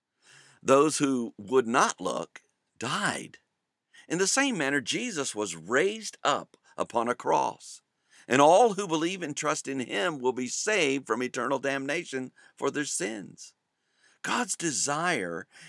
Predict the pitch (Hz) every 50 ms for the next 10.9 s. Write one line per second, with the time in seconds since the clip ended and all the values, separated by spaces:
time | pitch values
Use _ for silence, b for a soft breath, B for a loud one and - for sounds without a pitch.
0 | B B - 151 - - 151 156 - - - - 180 208 190 208 226 214 180 -
1 | - - 190 160 156 139 - - 87 87 85 - - 131 127 120 127 131 143 170
2 | 202 240 240 _ _ - 165 143 139 120 - - 196 214 185 139 113 113 131 135
3 | - - - 151 165 170 165 165 175 208 226 262 - - - - _ _ B B
4 | B B B B - 101 104 98 92 82 113 147 196 220 247 269 240 - 262 269
5 | 262 254 254 254 247 240 247 247 240 214 175 - 73 - - - B B B B
6 | B B 143 147 151 143 127 117 127 175 233 247 247 226 185 156 127 101 - 120
7 | 113 113 113 - - - 151 160 175 190 202 185 180 180 190 190 185 - - 104
8 | 104 - - - 127 151 160 - - 127 117 98 82 104 104 104 101 101 87 -
9 | 131 135 175 147 107 80 - - - B B B B B B B - - 117 123
10 | 123 113 85 - 117 143 160 170 156 101 85 85 82 80 - - -